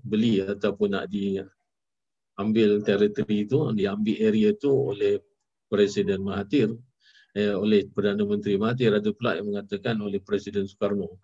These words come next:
Jadi ada dua version cerita, iaitu negara Indonesia dan negara Malaysia nak ambil ataupun nak beli tanah di mana tempat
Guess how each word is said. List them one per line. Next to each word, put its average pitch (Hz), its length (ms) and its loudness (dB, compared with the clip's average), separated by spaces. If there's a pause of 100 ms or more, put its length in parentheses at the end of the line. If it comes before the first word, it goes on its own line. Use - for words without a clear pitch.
Jadi 98 240 -6
ada 95 160 -4
dua 104 320 2
version 101 360 -4
cerita, 110 600 0 (560)
iaitu 98 400 2
negara 101 360 0
Indonesia 104 600 0
dan 95 160 -4
negara 98 320 -4
Malaysia 101 560 -2
nak 98 200 -8
ambil 104 440 -6
ataupun 101 360 -4
nak 92 200 -6
beli 107 400 0
tanah 104 320 -2 (480)
di 104 120 -4
mana 104 360 0
tempat 98 400 -6